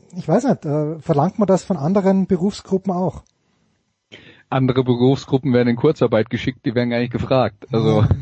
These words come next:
Speaker 1: <laughs> Ja, eben.
Speaker 2: das, äh, das gibt, das gibt's natürlich auch. Du, ich, ich will da, ich will da jetzt nicht, äh, irgendein Urteil drüber fällen, wo es dann am Ende heißt, äh,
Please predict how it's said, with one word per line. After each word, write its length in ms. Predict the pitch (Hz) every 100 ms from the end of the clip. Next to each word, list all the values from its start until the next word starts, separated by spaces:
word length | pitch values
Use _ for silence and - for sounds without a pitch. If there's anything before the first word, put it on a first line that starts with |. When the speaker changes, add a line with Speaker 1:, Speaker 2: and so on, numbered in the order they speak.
| 151
Speaker 1:
<laughs> 260 | 147 196 -
Ja, 140 | 190 180
eben. 220 | 220 135 -
Speaker 2:
das, 180 | 139
äh, 200 | 160 139 - _
das 160 | 160 -
gibt, 260 | 180 -
das 140 | 156 -
gibt's 240 | 190 -
natürlich 420 | 160 170 156 143
auch. 260 | 127 135 135 - - -
Du, 180 | 170 196 - 147 110 _
ich, 260 | 180 147 - 190 175 _
ich 200 | 185 -
will 200 | 156 196
da, 80 | 185 175 151 156 _ - - _ _
ich 220 | - 147 -
will 100 | 175
da 100 | 165
jetzt 300 | 156 156 156
nicht, 460 | 160 - - -
äh, 240 | 151 135 131
irgendein 500 | - 139 151 131 131
Urteil 380 | 156 - 139 131
drüber 300 | 135 131 127
fällen, 280 | 131 127
wo 120 | 120 131
es 80 |
dann 120 | - 120
am 140 | 117
Ende 600 | 123 131 123 123 120 120
heißt, 560 | 113 120 120 123 - -
äh, 360 | 117 117 113